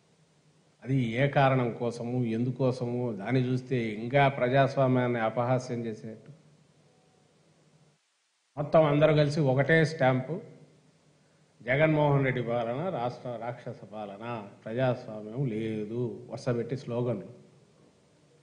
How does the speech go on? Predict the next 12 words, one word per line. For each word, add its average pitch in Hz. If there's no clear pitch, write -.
ఏమి 190
లేదు, 165
ఎక్కడ 160
పోయింది, 147
ఎక్కడ 156
మీరు 147
అంటున్న 151
దాంట్లో 147
ఈ 156
సమంత 151
నిజం 135
ఉంటే 147